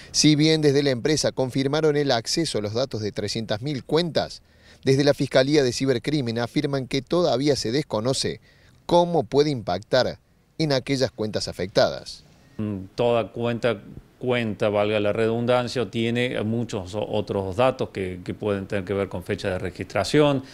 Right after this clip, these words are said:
Speaker 2: y demás. Habría que ver cuáles son los datos que la, han sido comprometidos. El, el grupo que dijo que los tiene todavía no los ha publicado y la empresa de Mercado Libre no los ha hecho conocidos.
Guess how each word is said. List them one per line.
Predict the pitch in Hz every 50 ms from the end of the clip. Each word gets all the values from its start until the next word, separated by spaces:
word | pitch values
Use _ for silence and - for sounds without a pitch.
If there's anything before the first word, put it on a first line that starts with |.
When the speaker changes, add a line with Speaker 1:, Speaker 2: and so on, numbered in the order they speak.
| - - - -
Speaker 2:
y | 110
demás. | 110 117 156 165 127
Habría | 104 101 107 117 117 110
que | 92 - 101
ver | 98 113 117 117 120 113 - - - - _ - -
cuáles | - 147 151 147 139 123 113
son | - - 120 120 113
los | 110 104
datos | 113 117 120 113 - - 120 104 - -
que | - 113 107 113 117 117 117 117 120 117 - - - - - -
la, | - 104 98 95 95 92 92 92 92 92 95 -
han | - 107 110 110
sido | - - 123 117 104
comprometidos. | - 104 98 110 110 117 123 120 170 170 165 165 160 143 - - -
El, | 113 104 98 95 95 -
el | - 104 - -
grupo | 101 113 131 139 127 - 131 110
que | 95 - 104
dijo | 98 107 113 107 - 117 98
que | 104
los | 98 95
tiene | - 147 147 147 123
todavía | 98 104 92 95 104 104
no | 101 101
los | 101 95
ha | 104 101
publicado | - 110 110 110 117 110 - 123 123 127 131
y | 127
la | 110 101
empresa | 95 98 98 92 110 110 110 107 - - 107 98
de | 95
Mercado | 92 92 95 90 107 104 104
Libre | 104 104 101 107 107 117
no | 110 104 101 98
los | 95 90
ha | 87 90 90
hecho | 90 85 - 104 -
conocidos. | - 101 110 117 - 147 143 135 120 110 -